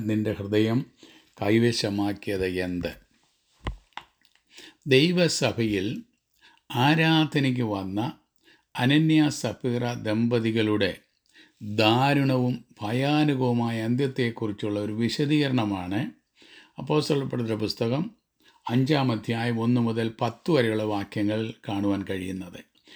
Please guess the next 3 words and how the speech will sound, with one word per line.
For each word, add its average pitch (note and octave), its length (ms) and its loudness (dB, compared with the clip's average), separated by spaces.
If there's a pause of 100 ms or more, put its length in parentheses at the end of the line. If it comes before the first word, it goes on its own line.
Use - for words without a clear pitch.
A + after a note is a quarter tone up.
(260)
ദൈവസഭയുടെ A#2+ 1080 2
പൂർണ്ണ C#3+ 920 0
നിയന്ത്രണം A2+ 720 2